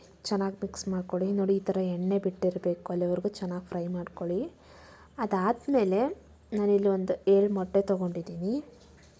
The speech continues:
ಅದನ್ನ ಈ ಥರ ಹಾಕ್ಬಿಟ್ಟು ಸಣ್ಣ ಫ್ಲೇಮಲ್ಲಿ ಇಟ್ಬಿಟ್ಟು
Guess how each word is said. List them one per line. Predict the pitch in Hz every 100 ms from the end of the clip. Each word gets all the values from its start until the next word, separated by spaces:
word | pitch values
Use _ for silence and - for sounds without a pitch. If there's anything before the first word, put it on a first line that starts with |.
| - -
ಅದನ್ನ | 196 196 196
ಈ | 185 190
ಥರ | 185 185 185 -
ಹಾಕ್ಬಿಟ್ಟು | 185 185 - 185 - 196 254 349 - - - -
ಸಣ್ಣ | - 208 254 285 -
ಫ್ಲೇಮಲ್ಲಿ | 226 196 185 180 185
ಇಟ್ಬಿಟ್ಟು | 185 - 185 - 285 403 -